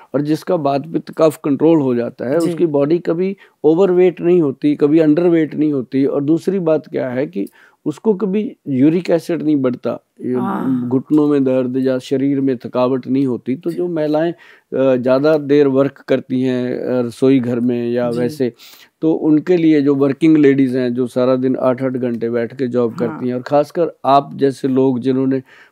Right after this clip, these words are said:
Speaker 1: पता ही नहीं होता कि कितने कितने कैमरे फेस करने हैं, कहाँ कहाँ पे काम करना है, सुबह यहाँ बैठे हो, रात को कहाँ पहुँचना है,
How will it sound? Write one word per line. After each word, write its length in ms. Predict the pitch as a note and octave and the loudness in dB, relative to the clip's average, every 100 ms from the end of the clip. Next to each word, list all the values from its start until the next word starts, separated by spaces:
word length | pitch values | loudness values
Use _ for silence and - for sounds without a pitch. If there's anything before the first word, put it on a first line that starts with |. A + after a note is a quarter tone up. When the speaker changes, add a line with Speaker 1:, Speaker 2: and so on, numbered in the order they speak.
| - | -8
Speaker 1:
पता 200 | C3+ E3 | -2 2
ही 80 | E3+ | 2
नहीं 120 | D#3+ | 2
होता 300 | C#3+ C#3+ C#3 | 0 0 0
कि 160 | C#3 C#3 | 0 -4
कितने 320 | C#3+ D3 D3+ | -4 -4 -4
कितने 320 | D3 C#3 C#3+ | -4 -4 -4
कैमरे 460 | C3+ C3 C3+ C3+ C#3 | -2 0 0 0 -2
फेस 300 | B2+ B2+ - | -2 -4 -4
करने 340 | B2+ A#2 B2 | -6 -4 -4
हैं, 320 | B2+ B2 B2 | -4 -6 -8
कहाँ 300 | - C3+ C#3 | -8 -8 -6
कहाँ 200 | C3+ C3+ | -6 -6
पे 120 | C3 | -6
काम 360 | B2+ C3+ C3+ C3+ | -8 -4 -2 -2
करना 320 | A#2 A#2 B2 | -4 -8 -6
है, 120 | B2+ | -8
सुबह 300 | A#2+ C#3+ C#3 | -6 -2 2
यहाँ 320 | C3 B2 C3 C3 | 2 0 -2 -4
बैठे 280 | B2+ A#2+ | -4 -4
हो, 180 | B2 B2 | -6 -6
रात 260 | B2 B2 B2 | -6 -8 -8
को 160 | A#2+ | -10
कहाँ 260 | A2+ B2 B2+ | -10 -8 -6
पहुँचना 420 | B2 A#2+ A2+ A#2+ | -6 -8 -8 -10
है, 100 | A#2 | -10